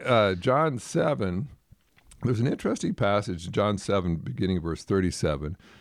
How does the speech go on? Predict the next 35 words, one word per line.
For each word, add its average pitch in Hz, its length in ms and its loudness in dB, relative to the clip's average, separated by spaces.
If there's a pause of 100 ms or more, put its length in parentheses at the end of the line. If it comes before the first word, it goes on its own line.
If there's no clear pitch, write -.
(160)
It 110 120 -2
says, 110 280 0
"On 123 160 2
the 107 140 2
last 120 540 0
and 90 140 0
most 101 300 2
important 113 640 -2
day 90 280 2
of 85 160 -6
the 80 100 -6
festival, - 720 -6
Jesus 123 440 -2
stood 113 300 -2
up 76 240 -4
and 80 140 -4
cried 92 400 0
out, 73 220 -6
'If 101 220 -2
anyone 120 520 0
is 80 160 -4
thirsty, 87 680 -2
let 101 180 0
him 90 160 0
come 143 380 -2
to - 120 -6
me 80 380 -2
and 78 180 -2
drink. 76 480 -6 (440)
The 107 100 0
one 127 280 2
who 117 140 -2
believes 104 560 0
in 80 200 -2
me, 73 240 -6